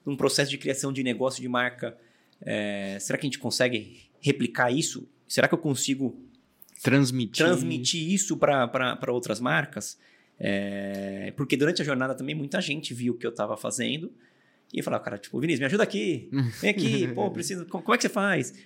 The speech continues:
Speaker 1: falei, "Cara, tipo assim, só que não sei se eu tenho um negócio, mas eu tenho, eu poderia formalizar que eu, que eu vou ajudar a constru-, construir marcas." E,
Speaker 2: Uhum.
Speaker 1: e daí veio a ideia da Venture, que é,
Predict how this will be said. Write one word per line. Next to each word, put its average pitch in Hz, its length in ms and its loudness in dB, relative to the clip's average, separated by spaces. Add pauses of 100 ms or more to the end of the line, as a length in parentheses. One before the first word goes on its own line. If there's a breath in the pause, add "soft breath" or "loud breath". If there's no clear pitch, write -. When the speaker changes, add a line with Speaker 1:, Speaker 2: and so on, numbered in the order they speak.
(100 loud breath)
Speaker 1:
falei, 320 100 -10
"Cara, - 100 -2
tipo - 140 -10
assim, 123 380 -6
só - 160 -2
que 185 160 -4
não 165 360 -2
sei 190 160 4
se - 80 4
eu 214 40 6
tenho 220 160 -2
um 226 40 0
negócio, 170 360 4
mas 139 100 2
eu 151 80 0
tenho, 156 480 -2
eu 151 80 -6
poderia 156 320 0
formalizar 214 760 2
que - 80 -2
eu, 262 200 0 (240)
que - 80 -2
eu 180 80 6
vou 196 120 4
ajudar 151 520 2 (560 soft breath)
a 135 280 0
constru-, - 680 -6
construir 143 300 -2
marcas." 113 300 2
E, - 80 -4
Speaker 2:
Uhum. 113 240 2
Speaker 1:
e 151 40 2
daí 160 220 4
veio 180 160 2
a 180 60 0
ideia 143 200 2
da 135 140 0
Venture, 139 420 -4 (560 soft breath)
que 127 200 2
é, 120 460 0